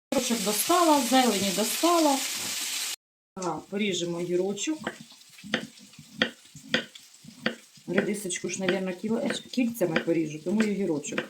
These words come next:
Мабуть, кі-, кілечками так оставлю. Так. Огірочок, редисочка, кріп,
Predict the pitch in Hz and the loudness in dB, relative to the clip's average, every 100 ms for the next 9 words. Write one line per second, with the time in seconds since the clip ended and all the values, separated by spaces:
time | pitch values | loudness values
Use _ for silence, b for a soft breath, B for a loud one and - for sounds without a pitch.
0 | - _ - - - - - _ - - | -14 _ -18 -2 -2 -2 -20 _ -20 -6
1 | - - _ - - - - - _ - | -6 -6 _ -20 -6 -4 -4 -10 _ -20
2 | - - - - _ _ 170 165 165 - | -10 -8 -8 -12 _ _ -2 0 -2 -4
3 | - 175 - 202 175 156 - 160 160 - | -6 -6 -2 2 2 2 -4 -6 -4 -4
4 | 151 151 - - 160 165 302 - - _ | -6 -12 -10 -8 -4 -2 -2 -4 -20 _
5 | - - 226 - - - - 269 - - | -18 -8 -8 -8 -16 -18 -10 -8 -8 -10
6 | - - 226 226 262 - - - - - | -18 -10 -8 -8 -10 -12 -20 -14 -8 -8
7 | - - - - - - _ - - - | -8 -16 -14 -10 -10 -10 _ -20 -8 -6
8 | - 175 202 196 175 202 - - - - | -6 -6 -6 -2 -2 -2 -4 -6 -8 -20
9 | - - - - 180 202 226 202 - - | -18 -14 -2 -2 0 0 -2 -4 -4 -4
10 | 180 175 - - - - 214 - - - | -6 -8 -20 -20 -20 -18 -4 -4 -4 -14
11 | - 226 240 247 | -4 2 4 2